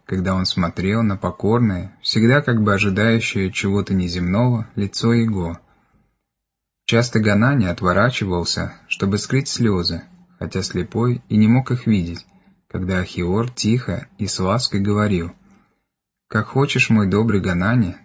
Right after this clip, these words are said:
так и поступай». «Ахиор», — сказал однажды Ганани, — «не говори так, а приказывай мне, как прежде, рабу твоему. Всё должно быть по воле твоей».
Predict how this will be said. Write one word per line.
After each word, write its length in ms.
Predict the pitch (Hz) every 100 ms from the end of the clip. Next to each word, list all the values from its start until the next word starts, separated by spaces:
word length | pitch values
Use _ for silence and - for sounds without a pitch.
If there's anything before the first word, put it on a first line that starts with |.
| _
так 220 | 123 127
и 80 | 120
поступай». 640 | 110 - 107 90 85 82 - _ _ _ _ _ _ _ _ _
«Ахиор», — 520 | - 107 123 127 113 87
сказал 380 | - 95 95 90
однажды 400 | 87 95 101 98
Ганани, — 540 | 98 95 90 85 - - _ _
«не 220 | 101 104
говори 340 | 110 113 139
так, 380 | 147 - 87 - -
а 120 | - 95
приказывай 640 | 92 95 113 123 110 92
мне, 260 | 87 85 - _
как 240 | - 104 -
прежде, 460 | 101 120 123 90
рабу 280 | 90 90 110
твоему. 520 | 117 113 110 98 87 - _ _ _ _ _ _
Всё 220 | - 143
должно 340 | 143 123 123
быть 200 | 120 117 -
по 100 | 98
воле 300 | 101 110 107
твоей». 520 | 104 101 87 82